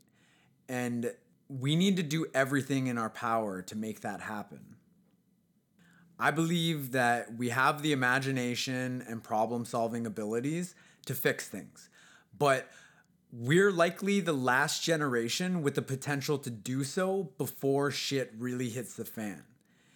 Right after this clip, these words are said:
In order to do this, I believe we need to start with ourselves and build a new model for what it means to be human, and then we can change everything from the ground up.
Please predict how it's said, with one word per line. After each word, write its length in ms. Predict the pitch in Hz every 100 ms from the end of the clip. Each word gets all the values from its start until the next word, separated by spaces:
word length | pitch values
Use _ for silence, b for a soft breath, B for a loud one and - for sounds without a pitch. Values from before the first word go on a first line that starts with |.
| b b b b
In 140 | 135 135
order 360 | 143 156 160
to 80 | 139
do 280 | 131 139 170
this, 540 | 143 123 117 - - - 127
I 100 | 123
believe 440 | 135 135 156 143
we 140 | 147
need 220 | 139 139 127
to 80 |
start 360 | 123 - 135 156
with 140 | 160
ourselves 960 | 151 131 - 143 135 110 104 101 110 - b b b b
and 220 | 131 123
build 320 | 143 147 165 165
a 60 |
new 300 | 151 151 156
model 500 | 139 123 127 135 123
for 180 | 110 123
what 300 | 113 117 123
it 100 | 120
means 380 | 120 120 123 113
to 100 | 120
be 120 | 110
human, 720 | 104 - 175 147 110 101 101 b b b b -
and 220 | 127 123
then 360 | 127 135 135 123 _ _ -
we 180 | 123
can 160 | 120 123
change 440 | - 147 139 139
everything 520 | 135 117 117 - 117 110
from 180 | 117
the 80 | 113
ground 500 | 101 107 110 107 101
up. 260 | 104 92